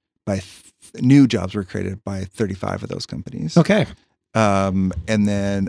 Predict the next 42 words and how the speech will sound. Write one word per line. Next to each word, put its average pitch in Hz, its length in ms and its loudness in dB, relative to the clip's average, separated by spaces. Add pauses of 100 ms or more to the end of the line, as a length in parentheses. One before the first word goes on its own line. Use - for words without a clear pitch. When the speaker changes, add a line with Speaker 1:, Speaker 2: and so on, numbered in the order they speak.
Speaker 1:
about 98 540 -4
another 98 560 -4 (280)
forty 107 720 4
of 98 380 -8
them, 95 440 -6 (500)
uh, 98 200 -4
just 101 340 -4
were 104 140 -4
the 92 100 -6
same. 101 420 -2 (360)
And - 180 2
Speaker 2:
Mm. 101 40 2
Speaker 1:
then 98 560 2 (100)
the 104 200 -2
remainder 95 680 -2 (1400)
shrunk 127 420 0
or 101 80 -4
died. - 340 -8 (160)
Speaker 2:
Okay. 220 240 4 (240)
So 147 160 2
percentage 202 480 4
wise, 120 380 2
that 135 160 -2
was 131 240 -4
better 135 260 6
than, 120 340 2 (120)
than, 127 220 4
you 139 120 2
know, 131 140 4
like, 127 140 2
Speaker 1:
Yeah. 160 100 6
Speaker 2:
the 151 60 2
smaller 175 300 6
percentage 135 420 2
were 120 80 4
the 113 60 0
ones 120 180 2
that 117 100 2
didn't 117 180 4
Speaker 1:
Yeah. 113 80 8
Speaker 2:
go 110 60 6
forward. 107 480 4